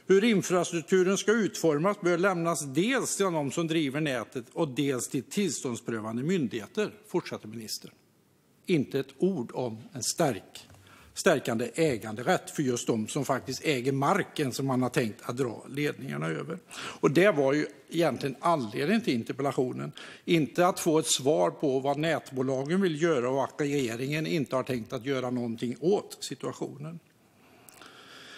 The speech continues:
Så regeringen, fru talman, anser tydligen att nätbolag och myndigheter kan fortsätta att just köra över markägare och äganderätten runt om i landet.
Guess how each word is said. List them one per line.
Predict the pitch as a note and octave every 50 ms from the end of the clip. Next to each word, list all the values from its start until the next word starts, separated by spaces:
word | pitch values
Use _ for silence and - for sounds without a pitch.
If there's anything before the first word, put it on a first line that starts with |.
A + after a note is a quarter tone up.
| - - - - _ _ _ _ _ _ _ _ -
Så | - A#3 A3
regeringen, | A#3+ C4 B3 A3 F#3+ F3+ A3 A#3 B3+ C#4+ C#4+ A3 - - - - - - - - - - - - - - - - - -
fru | - G3 G3+
talman, | F#3+ - A3 A3 G#3 G3 G#3 A3 A3 A3 F3+
anser | - A3 A#3+ G#3+ E3 C#3+ - G3+ G3
tydligen | - B3 B3 A3 F3+ G3+ G3+
att | - -
nätbolag | A3 A#3 G3 - - - F#3+ F#3+ G#3 A3+ G#3 G#3
och | G#3+
myndigheter | A3 A#3 A3+ G3 E3 F3 F3+ F3 - F3+
kan | D#3+ G3+ G3 F#3
fortsätta | - - A3+ G#3 - - - - D#3+ C3+ - - G3+ G#3 F#3+
att | - G#3+ A#3 -
just | F3 E3+ E3 D#3 - - - -
köra | - - G3+ G3 G3
över | G3+ F#3+ D3+ B2 B2+ D3+
markägare | E3+ F3+ F3 D3 B2 - - D3 C3+ B2+ B2 C#3 C3 C3
och | C3+ C#3+ E3+
äganderätten | E3+ E3 C3+ A#2+ B2 A#2 B2+ A2+ B2+ A#2 - - E3 D3+
runt | D#3 C#3 C3 -
om | C#3+ A#2+ B2
i | C3
landet. | C3+ C#3+ D3 D#3 C#3 - - - -